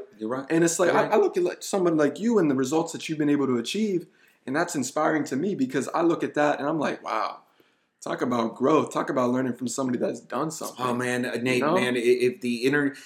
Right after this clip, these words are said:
Speaker 1: i-, i-, this social media, especially, I'm gonna, 'cause this
Speaker 2: Mm.
Speaker 1: social media is so fascinating.
Speaker 2: Yeah.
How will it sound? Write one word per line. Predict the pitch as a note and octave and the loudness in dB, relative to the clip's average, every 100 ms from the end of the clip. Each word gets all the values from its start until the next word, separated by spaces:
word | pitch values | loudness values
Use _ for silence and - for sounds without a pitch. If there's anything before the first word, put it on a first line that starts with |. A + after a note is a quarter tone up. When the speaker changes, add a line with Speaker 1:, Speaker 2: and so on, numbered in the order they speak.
| - _ - | -20 _ -12
Speaker 1:
i-, | |
i-, | - B2 | -8 -4
this | B2 C3 | -2 0
social | D3 C#3 C#3 A#2+ | 2 2 2 0
media, | A#2+ B2 B2+ | 0 0 0
especially, | B2 C#3 D3 C#3+ | -2 -4 -4 -4
I'm | B2 | -4
gonna, | B2 - - - | -8 -10 -16 -12
'cause | A2 | -8
this | A2+ G#2+ | -6 -2
Speaker 2:
Mm. | |
Speaker 1:
social | C3 B2+ B2+ | -2 -2 -2
media | A#2+ | -2
is | A#2+ | -2
so | A#2 | -4
fascinating. | - A2+ - A2 G2 F#2+ | -2 -2 -4 -6 -8 -10
Speaker 2:
Yeah. | - - - - | -14 -14 -14 -14